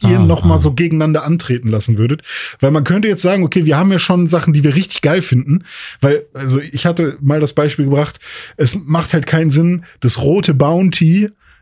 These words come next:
Speaker 1: äh, gegen Schokobon antreten zu lassen,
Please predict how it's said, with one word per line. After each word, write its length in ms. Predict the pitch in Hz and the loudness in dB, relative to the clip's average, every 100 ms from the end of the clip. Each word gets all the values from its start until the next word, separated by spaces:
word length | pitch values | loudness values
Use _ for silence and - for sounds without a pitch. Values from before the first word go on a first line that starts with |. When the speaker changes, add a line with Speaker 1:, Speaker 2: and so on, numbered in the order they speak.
| _ | _
Speaker 1:
äh, 280 | - 143 143 | 0 2 2
gegen 360 | 113 165 160 156 | 2 2 2 0
Schokobon 560 | - 156 139 120 113 | 0 0 2 2 2
antreten 400 | 113 107 113 120 | 0 0 -2 -4
zu 140 | 110 117 | -2 0
lassen, 380 | 117 - 147 | 0 0 -4